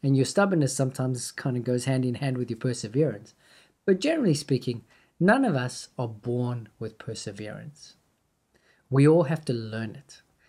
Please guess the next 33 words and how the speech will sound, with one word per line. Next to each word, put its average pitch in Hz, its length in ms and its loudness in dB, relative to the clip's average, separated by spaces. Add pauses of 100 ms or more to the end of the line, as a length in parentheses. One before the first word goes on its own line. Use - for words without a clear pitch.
(280)
because 147 880 0 (1000)
perseverance 156 480 2
only 156 220 2
comes 127 380 -4
when 110 140 -8
you 107 120 -10
have 113 120 -10
to - 80 -14
push - 240 -10
through 107 200 -12
something 107 400 -16
difficult, - 460 -14 (1400)
whatever 113 320 -4
that 110 180 -6
may 107 180 -10
be. 101 280 -14 (680)
And 170 140 4
so 180 220 6
hardship 208 840 0 (540)
is, 151 280 0
has 190 260 2
to 240 100 -2
be 214 140 2
something 151 500 2
that 127 120 0
you 147 300 4
are 139 60 2
going 127 260 -2
to 127 140 -8
accept 135 480 -6
in 139 100 0
your 113 120 -4
life 87 420 -6